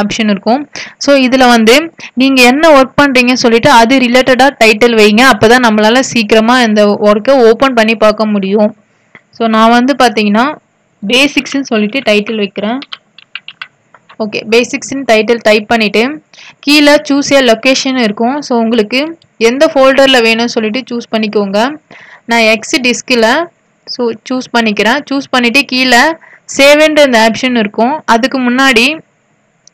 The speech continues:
இங்க பாத்தீங்கன்னா, ஒரு option இருக்கும், Choose file type அப்படி சொல்லிட்டு இருக்கும். அதை வந்து click பண்ணிக்கோங்க.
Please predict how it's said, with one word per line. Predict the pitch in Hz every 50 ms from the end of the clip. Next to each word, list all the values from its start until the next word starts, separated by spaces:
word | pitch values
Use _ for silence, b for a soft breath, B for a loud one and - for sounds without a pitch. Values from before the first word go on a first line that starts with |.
| _ -
இங்க | 247 240 269
பாத்தீங்கன்னா, | 262 262 254 254 247 262 240 240 247 254 277 320 320 B B B B B B
ஒரு | - 240 240 247
option | 240 240 247 247 - - 294 277
இருக்கும், | 254 233 220 240 254 277 233 - -
Choose | - 294 311 320 302 -
file | - - 240 240 262 294 285 -
type | - 226 226 233 233 226 -
அப்படி | 233 214 202 220 233
சொல்லிட்டு | 220 - 240 220 220 208 - 214
இருக்கும். | 202 - - 226 262
அதை | 277 240 220 208 214
வந்து | 208 220 240
click | 233 233 220 208 208 -
பண்ணிக்கோங்க. | 226 226 226 208 208 202 190 196